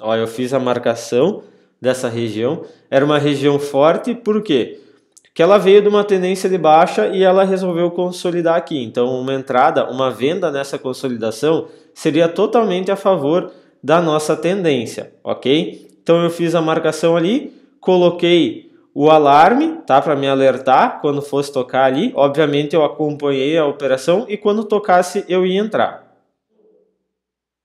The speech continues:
Ó, pessoal, então aqui nasceu a outra vela, tá? Ó, o horário de compra, a recém nasceu, então tá dentro do padrão. Lembrando, a gente entra em consolidação até dois minutos, tá? Ajustei o tempo, o valor, ok?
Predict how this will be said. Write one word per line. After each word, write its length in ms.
Ó, 120
pessoal, 400
então 260
aqui 240
nasceu 400
a 80
outra 300
vela, 400
tá? 280
Ó, 340
o 60
horário 340
de 100
compra, 800
a 100
recém 360
nasceu, 440
então 280
tá 120
dentro 320
do 60
padrão. 380
Lembrando, 360
a 40
gente 280
entra 240
em 60
consolidação 720
até 580
dois 440
minutos, 640
tá? 260
Ajustei 420
o 60
tempo, 480
o 20
valor, 460
ok? 520